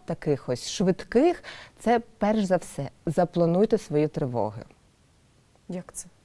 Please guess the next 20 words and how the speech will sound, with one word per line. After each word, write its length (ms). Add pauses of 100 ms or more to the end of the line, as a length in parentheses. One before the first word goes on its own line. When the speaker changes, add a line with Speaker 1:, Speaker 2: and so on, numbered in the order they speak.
(520)
Speaker 1:
Ну, 120
як 300
це? 180 (680)
Ось 120
ти 140
ходиш, 440
ти 120
відчуваєш, 600
що 100
ти 120
тривожишся, 680
а 60
ти 120
кажи 320
собі: 420
«Я 160
буду 200
тривожитись 720 (280)
в 60
понеділок 600